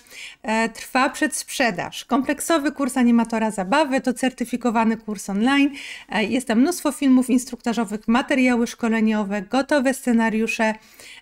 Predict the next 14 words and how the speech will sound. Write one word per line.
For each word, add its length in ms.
e, 360
chusta 420
animacyjna, 920
e, 180
bańki 440
mydlane, 360
mnóstwo 360
sztuczek, 460
jak 180
je 100
robić, 320
jakich 240
błędów 400
unikać, 560